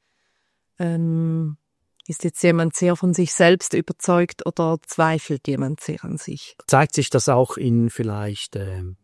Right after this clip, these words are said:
Speaker 2: Status, Stimme, Körperlichkeit?
Speaker 1: Ähm,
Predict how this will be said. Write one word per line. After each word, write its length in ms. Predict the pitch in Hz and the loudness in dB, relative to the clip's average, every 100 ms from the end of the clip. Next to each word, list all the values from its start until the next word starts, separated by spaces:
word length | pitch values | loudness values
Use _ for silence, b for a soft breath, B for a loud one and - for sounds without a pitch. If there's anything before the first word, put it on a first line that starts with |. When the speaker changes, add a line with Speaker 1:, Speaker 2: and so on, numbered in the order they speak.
| _ | _
Speaker 2:
Status, 640 | - - 123 156 151 143 | -10 -6 -4 -4 -4 -4
Stimme, 360 | - 135 131 127 | -4 0 0 0
Körperlichkeit? 840 | - 170 214 214 - 104 101 - _ _ _ _ _ _ _ _ _ _ _ _ _ - B B B B B _ | -2 -4 -2 -4 -4 -6 -8 -12 _ _ _ _ _ _ _ _ _ _ _ _ _ -18 B B B B B _
Speaker 1:
Ähm, 720 | - 180 175 165 160 156 160 | 0 4 4 2 0 -2 -4